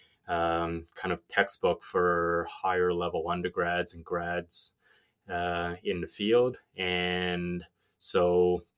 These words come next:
partly because of covid and partly because of my sabbatical, I decided to update it. So, uh, it is a really big update. It is not just a cosmetic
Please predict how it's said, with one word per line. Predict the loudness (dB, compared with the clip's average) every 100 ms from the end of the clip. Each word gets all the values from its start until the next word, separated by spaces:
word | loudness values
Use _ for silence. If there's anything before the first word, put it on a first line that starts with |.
| _
partly | 0 2 2 -2
because | -2 2 2 2
of | 0 0
covid | 0 0 2 0 -2
and | -6 -4
partly | -2 -2 -4
because | -8 -6 -2 0 0 0 0 -4 -6
of | -6 -6 -4
my | -4
sabbatical, | -2 -4 0 0 0 -2 0 0 0
I | -2 -4
decided | -2 -2 0 -2 -2
to | 0 2 0 -2 -4
update | -6 -2 -2 0
it. | -4 -8 _ -20 _
So, | -2 0 2 0 -2 -6 _ _ _ _
uh, | -4 -2 0 4
it | 6
is | 6 6 2
a | -2
really | 0 2 6 6 4 0
big | 0 0 0
update. | -2 -4 -4 -4 -2
It | -2 -2
is | -4
not | -2 -2 -2
just | -4 -6
a | -10
cosmetic | -6 -6 -4 -4 -4 -4 -6 -18